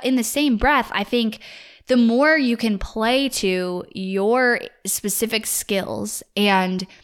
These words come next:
what you automatically are amazing at, the more you can put yourself in momentum there, the better you're gonna do, the better your results are gonna be. Because the more building your business and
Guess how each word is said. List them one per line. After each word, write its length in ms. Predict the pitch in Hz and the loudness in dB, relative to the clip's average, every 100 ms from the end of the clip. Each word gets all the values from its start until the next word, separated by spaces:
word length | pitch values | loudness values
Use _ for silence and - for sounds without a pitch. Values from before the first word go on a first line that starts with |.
| _ _ - | _ _ -6
what 300 | 214 233 226 | 0 0 0
you 200 | 240 - | -2 -2
automatically 1000 | 233 262 269 226 214 220 220 214 185 175 - | 2 4 4 4 6 6 4 0 -2 -2 0
are 180 | 185 | 2
amazing 540 | 180 175 170 180 233 247 | 2 0 -2 -2 0 0
at, 220 | 262 240 | 0 0
the 80 | 202 | 0
more 220 | 202 247 | 0 0
you 140 | 294 | 0
can 200 | 277 214 | -2 -2
put 200 | 190 208 | -2 -4
yourself 380 | 202 196 185 180 | -4 -4 -4 -2
in 160 | 180 180 | -4 -4
momentum 600 | 175 170 180 196 190 165 | -4 -4 -2 -2 -2 -4
there, 520 | 165 170 247 370 - - - - _ _ _ - | -4 0 0 -2 -6 -20 -20 -20 _ _ _ -4
the 100 | 220 | 0
better 480 | 202 240 254 226 214 | 4 6 6 4 2
you're 240 | 196 208 | 2 2
gonna 160 | 196 180 | 2 2
do, 200 | 214 208 185 214 | 0 0 -6 -6
the 80 | 196 | -2
better 220 | 202 220 | 2 4
your 160 | 214 196 | 4 2
results 380 | 185 196 214 202 | 0 -2 -2 -2
are 60 | |
gonna 160 | 175 170 | -4 -6
be. 120 | - | -6
Because 300 | 196 214 202 | -6 -4 -4
the 100 | 214 | -4
more 600 | 202 208 240 269 262 247 - - - _ _ - | -4 -2 0 0 0 -2 -8 -20 -20 _ _ 0
building 340 | 226 240 240 | 4 4 4
your 140 | 214 196 | 2 2
business 720 | 196 190 185 180 185 - - | 2 0 -2 -2 -2 -4 -4
and 500 | 196 190 180 175 180 | 0 2 2 0 -6